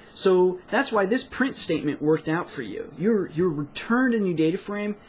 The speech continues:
and that's gonna be the same thing if you're in an interactive development, uh, like an, uh, let's say I Python notebook, you're gonna be returned the data frame, it's gonna look great, and you're gonna be like, "Yeah, cool," and then you're gonna keep going on, and then suddenly your, your index is no longer.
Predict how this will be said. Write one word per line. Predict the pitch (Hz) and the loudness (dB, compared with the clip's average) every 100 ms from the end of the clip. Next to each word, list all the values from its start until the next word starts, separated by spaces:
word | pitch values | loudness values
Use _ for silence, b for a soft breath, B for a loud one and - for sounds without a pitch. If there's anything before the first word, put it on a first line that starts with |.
| B B | B B
and | 170 180 | -2 0
that's | 208 - | 0 2
gonna | 226 202 | 2 2
be | 185 | 0
the | 143 | 0
same | - 196 | -2 -2
thing | 190 180 | -2 -2
if | 135 | 0
you're | 147 | 0
in | 147 | 0
an | 151 | -2
interactive | 180 185 180 - 165 | -2 -2 -2 -4 -6
development, | 151 180 180 175 180 - | -2 -2 -2 -4 -4 -6
uh, | 110 135 120 117 - - - | -8 -4 -4 -6 -10 -16 -12
like | - 143 | -8 -8
an, | 113 | -8
uh, | - 101 - - | -10 -12 -12 -6
let's | 143 | -4
say | 135 | -4
I | 117 151 | -4 -4
Python | 160 147 156 | -4 -2 -2
notebook, | 175 214 151 135 - B B | 0 2 4 2 0 B B
you're | - | -2
gonna | 185 | 2
be | 175 | 4
returned | 143 139 190 196 | 2 0 -2 -2
the | |
data | 160 180 | 0 0
frame, | 185 175 | 0 -2
it's | 170 | -4
gonna | 165 147 | -2 0
look | 160 151 | 0 -2
great, | - 139 165 151 - | -4 2 4 4 2
and | |
you're | 147 | -2
gonna | 160 | 0
be | 127 | -2
like, | 117 | 0
"Yeah, | 190 139 | 2 2
cool," | 226 165 | 2 2
and | 147 | 2
then | 151 | 2
you're | 156 | 2
gonna | 139 165 | 2 0
keep | 214 | 0
going | 170 165 160 | 0 2 2
on, | 165 160 | 2 0
and | 147 | 0
then | 143 139 | 0 0
suddenly | 170 165 151 | -2 0 2
your, | 135 135 127 | 2 0 -2
your | 139 | -2
index | 139 147 131 - | 0 2 2 -2
is | 135 | -6
no | 131 127 | -4 -4
longer. | 135 151 143 - | -2 -2 -2 -6